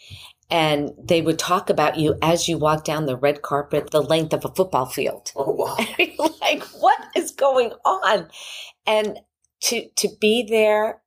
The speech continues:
Speaker 1: where our ancestors walked through and to be honored like this because of their sacrifices, it's so touching. And I have never been more proud to be an American than I was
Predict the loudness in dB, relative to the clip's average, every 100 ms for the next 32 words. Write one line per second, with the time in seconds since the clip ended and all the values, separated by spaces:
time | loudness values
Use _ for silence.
0 | -10 0 2 2 0 -2 -2 2 0 0
1 | -2 0 0 0 0 -4 -4 -2 -2 -2
2 | -4 -2 -2 -2 -8 _ _ _ _ _
3 | -2 -2 -4 -2 -2 -2 -4 -2 0 -2
4 | -2 -2 -2 -2 -2 0 -2 -2 0 2
5 | 0 -2 0 0 0 -4 -8 _ _ _
6 | 0 0 0 -2 0 0 0 0 0 -2
7 | -6 _ -2 0 2 2 2 0 -2 0
8 | 0 -2 -6 -6 -2 -2 -4 _ _ _
9 | -2 2 2 2 0 2 0 2 2 2
10 | 0 0 0 0 0 0 0 2 2 0
11 | -2 -4 -2 -2 0 -2 -2 0 2 2
12 | 0 -4